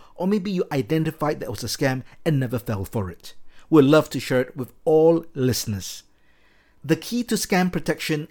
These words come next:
is education and vigilance. So be sure to share this podcast episode with your friends, family, and loved ones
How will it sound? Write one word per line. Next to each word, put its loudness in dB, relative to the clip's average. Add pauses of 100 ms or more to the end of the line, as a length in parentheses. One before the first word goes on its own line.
is -2
education -2 (140)
and -2
vigilance. -4 (320)
So 6
be 2
sure 0
to -4
share 0
this -6
podcast -4
episode -2
with -10
your -6
friends, -2 (220)
family, -2
and -8
loved 0
ones -2